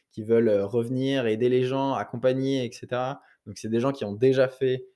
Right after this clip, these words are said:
l'atelier, qui reviennent en tant que bénévoles pour accompagner les autres.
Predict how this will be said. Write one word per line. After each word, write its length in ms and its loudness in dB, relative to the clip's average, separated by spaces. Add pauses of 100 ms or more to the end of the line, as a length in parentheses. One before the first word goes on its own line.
(160)
l'atelier, 520 -2
qui 180 -8
reviennent 580 0
en 120 -14
tant 120 -10
que 60 -6
bénévoles 540 0
pour 160 -2
accompagner 460 -4
les 140 -2
autres. 240 -6